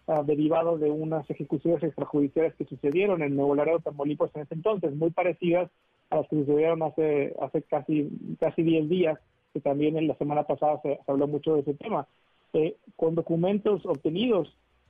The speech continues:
mediante, eh, la filtración del colectivo Guacamaya, encontramos una tarjeta informativa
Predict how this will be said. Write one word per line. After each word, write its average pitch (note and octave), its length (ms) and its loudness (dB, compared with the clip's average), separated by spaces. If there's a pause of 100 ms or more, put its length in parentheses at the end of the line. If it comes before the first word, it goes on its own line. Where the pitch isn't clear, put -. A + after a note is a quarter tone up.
mediante, D3+ 1300 2
eh, C#3 40 2
la C#3 120 -2
filtración D3+ 460 -2
del E3+ 120 -2
colectivo E3+ 340 2
Guacamaya, E3+ 600 0 (240)
encontramos D#3+ 760 -2
una E3+ 160 0
tarjeta E3+ 340 -2
informativa E3+ 840 0